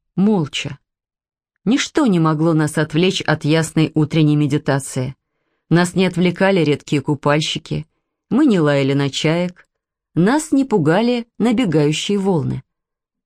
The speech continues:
"А знаете, у меня ведь тоже была собака, очень хорошая собака", прошептала я Сеттеру.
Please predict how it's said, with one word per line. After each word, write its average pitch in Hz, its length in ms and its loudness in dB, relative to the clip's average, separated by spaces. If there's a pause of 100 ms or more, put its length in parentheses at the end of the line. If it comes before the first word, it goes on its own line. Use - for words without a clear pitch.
(500)
"А 160 120 0
знаете, 190 680 -4 (760)
у 202 60 2
меня 202 340 2
ведь 214 240 -4
тоже 165 300 0
была 160 260 0
собака, 139 680 -6 (600)
очень 180 300 -2
хорошая 156 540 -2
собака", 139 600 -6 (720)
прошептала 214 680 -2
я 202 180 0
Сеттеру. 131 640 -8